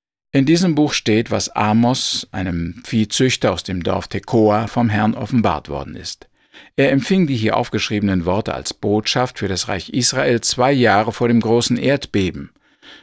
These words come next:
als in Juda König Usia regierte und in Israel Jerobeam, der Sohn Joaschs. Amos sagte:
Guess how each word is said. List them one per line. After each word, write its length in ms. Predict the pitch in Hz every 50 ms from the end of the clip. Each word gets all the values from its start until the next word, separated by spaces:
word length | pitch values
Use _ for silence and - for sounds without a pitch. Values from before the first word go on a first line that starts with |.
| _ _ -
als 160 | 120 107 -
in 100 | 110 107
Juda 600 | 104 110 117 117 117 110 120 113 113 113 117 117 -
König 400 | - 117 113 117 117 107 - -
Usia 460 | - 110 101 113 151 147 113 87 87
regierte 720 | 82 90 82 78 101 104 101 104 - - 123 131 143 - _ _ _ _ _ _ _ _ _ _ _ _ _
und 160 | - 127 110 110
in 100 | 104 -
Israel 640 | - 110 110 - - - 113 113 113 110 110 104
Jerobeam, 800 | 104 113 117 135 156 151 117 98 87 80 73 69 69 71 - - - -
der 100 | 101 92
Sohn 320 | 87 101 107 110 110 107
Joaschs. 640 | 110 131 131 104 76 - - - - - - - - _ _ _ _ _ _ _ _ _ _ _ _ _ _ _ _ -
Amos 340 | 139 143 143 139 135 -
sagte: 480 | - 120 110 113 - - 117 107 98